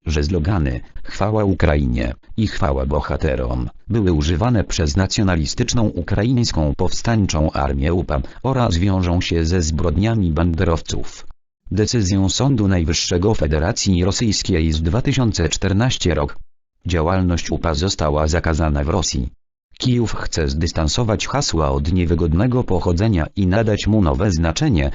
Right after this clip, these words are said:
aby cały świat postrzegał je jako postępowe i zgodne ze światową agendą. Euronews informuje,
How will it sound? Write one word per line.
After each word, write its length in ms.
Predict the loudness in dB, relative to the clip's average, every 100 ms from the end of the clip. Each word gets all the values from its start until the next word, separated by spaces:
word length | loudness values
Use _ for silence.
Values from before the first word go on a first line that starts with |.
| -6
aby 280 | -4 -2 -2
cały 340 | 0 -2 0 -2
świat 360 | 0 -2 0
postrzegał 640 | -2 -4 -2 -2 0 0 0
je 140 | 0
jako 360 | 0 0 0 0
postępowe 680 | -2 0 -2 0 0 0
i 300 | -2 0 2
zgodne 460 | 2 2 2 2 2
ze 160 | 2 0
światową 580 | -2 -2 0 0 0
agendą. 500 | 0 2 0 0 -2 -4 -12 -20 _ _ _ _ _ _ _
Euronews 640 | 0 2 2 2 0 -4 -4
informuje, 640 | -4 -2 0 0 0 0